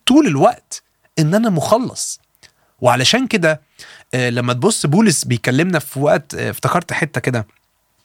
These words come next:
كان بولس بيتكلم على سلاح الله الكامل. كان بيقول إنه لو أنت، سوري، لو أنت جندي ولابس أسلحة كتيرة جدًا ونازل بقى الحرب ومعاك سيف ورمح ولابس بقى كويس عشان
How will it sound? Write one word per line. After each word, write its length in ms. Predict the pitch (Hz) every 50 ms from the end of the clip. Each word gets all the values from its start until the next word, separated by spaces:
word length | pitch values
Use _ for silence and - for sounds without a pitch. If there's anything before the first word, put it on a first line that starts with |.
| _ _ _ - - -
كان 120 | 143 135
بولس 180 | 135 190 220 220
بيتكلم 460 | 180 151 135 - - 185 214 220 190 127
على 160 | 123 123 120
سلاح 380 | - - 139 151 180 - -
الله 180 | 151 135 135 156
الكامل. 440 | 165 143 - - 151 139 110 92 95 - - - - - -
كان 140 | - 135 127
بيقول 280 | 127 127 127 185 202
إنه 260 | 165 139 131 131 127 - - - - -
لو 160 | 131 135 143
أنت، 340 | 156 202 202 - 180 185 180 - _ _ - - - _
سوري، 300 | - - 135 123 117 113
لو 140 | 110 127 175
أنت 180 | 233 233 -
جندي 460 | 165 143 180 214 196 151 131 120 107 - - - - -
ولابس 580 | 135 131 156 202 196 185 170 - - - - - _ - _ -
أسلحة 380 | 139 - - 202 214 - 175
كتيرة 280 | 151 - - 208 202 196
جدًا 420 | 143 180 196 156 139 135 123 117 - - - -
ونازل 480 | 135 139 147 175 220 226 175 165 156
بقى 200 | 143 170 - -
الحرب 420 | 165 151 - - 208 226 214 170 156
ومعاك 540 | 151 139 131 127 156 208 214 208 - - - - -
سيف 540 | - - - - 277 302 277 226 - - -
ورمح 500 | 175 165 185 254 294 254 202 - - -
ولابس 440 | 170 156 165 208 254 269 233 214 165
بقى 260 | 156 - - - -
كويس 420 | - - 226 262 302 254 214 - -
عشان 340 | 151 147 - 220 240 240